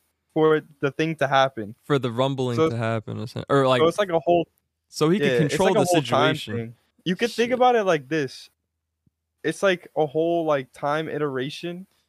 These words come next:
Speaker 1: So, like, the first time it happened, he made sure it happened again so that his past self
Speaker 2: So he was already in the
Speaker 1: would
Speaker 2: future. Is this what you're saying?
Speaker 1: It's like a whole ti-, it's like
Speaker 2: It's a
Speaker 1: 'cause
Speaker 2: timeline
Speaker 1: the
Speaker 2: thing.
Speaker 1: Attack
Speaker 2: It's a,
Speaker 1: Titan,
Speaker 2: like,
Speaker 1: you
Speaker 2: okay.
Speaker 1: can see into the future. And then also,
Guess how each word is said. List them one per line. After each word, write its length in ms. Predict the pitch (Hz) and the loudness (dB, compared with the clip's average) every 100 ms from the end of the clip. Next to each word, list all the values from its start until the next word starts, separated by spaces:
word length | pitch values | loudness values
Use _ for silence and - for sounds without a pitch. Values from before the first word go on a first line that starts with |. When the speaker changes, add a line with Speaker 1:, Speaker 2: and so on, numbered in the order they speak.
| _ _ _ | _ _ _
Speaker 1:
So, 140 | _ 147 | _ -4
like, 180 | 143 131 | -4 -6
the 80 | |
first 360 | 135 139 143 - | -8 -6 -6 -4
time 180 | 165 165 | -4 -4
it 80 | 170 | -2
happened, 440 | 170 170 175 175 | -4 -4 -6 -10
he 120 | - | -12
made 240 | 139 143 151 | -8 -8 -6
sure 120 | 160 | -6
it 80 | 139 | -4
happened 320 | 139 143 139 | -4 -4 -8
again 460 | 123 120 120 147 170 _ _ _ _ _ | -6 -4 -4 -6 -16 _ _ _ _ _
so 160 | - | -4
that 160 | 147 143 | 0 0
his 160 | 147 131 | -2 -8
past 460 | - 135 135 - | -6 -4 -4 -4
self 280 | - 151 156 _ _ | -4 -4 -4 _ _
Speaker 2:
So 300 | - 151 135 | 0 0 0
he 140 | 170 | -2
was 140 | 226 156 | -2 0
already 260 | 160 156 | -2 0
in 60 | 151 | 0
the 40 | |
Speaker 1:
would 80 | 165 | 0
Speaker 2:
future. 460 | 170 175 - - 131 _ _ _ _ _ _ _ _ _ | -2 -6 -8 -14 -18 _ _ _ _ _ _ _ _ _
Is 100 | 131 | -8
this 140 | 135 143 | -6 -4
what 60 | 139 | -4
you're 180 | 131 | -4
saying? 300 | 139 139 139 143 _ _ _ | -4 -6 -8 -12 _ _ _
Speaker 1:
It's 180 | 165 - | -8 -4
like 120 | 214 | -2
a 80 | 185 | 2
whole 220 | 185 185 | 4 2
ti-, 180 | - - 160 | 0 0 2
it's 140 | 190 | 2
like 80 | 220 | 0
Speaker 2:
It's 80 | 156 | 0
a 40 | 156 | 2
Speaker 1:
'cause 80 | |
Speaker 2:
timeline 320 | 190 196 151 127 | 4 2 0 0
Speaker 1:
the 100 | 175 | 0
Speaker 2:
thing. 80 | |
Speaker 1:
Attack 220 | 104 196 208 | 0 0 0
Speaker 2:
It's 100 | - | 0
a, 40 | |
Speaker 1:
Titan, 160 | 180 170 | 0 0
Speaker 2:
like, 140 | 160 | -2
Speaker 1:
you 80 | 160 | -4
Speaker 2:
okay. 40 | |
Speaker 1:
can 80 | 180 | -6
see 160 | 165 185 | -6 -6
into 160 | 175 156 | -4 -4
the 100 | 127 | -4
future. 500 | 170 175 - 113 - | -6 -10 -8 -10 -4
And 140 | 143 156 | -2 -2
then 100 | 147 | 0
also, 640 | 147 190 - 165 151 139 | 2 0 0 -4 -4 -4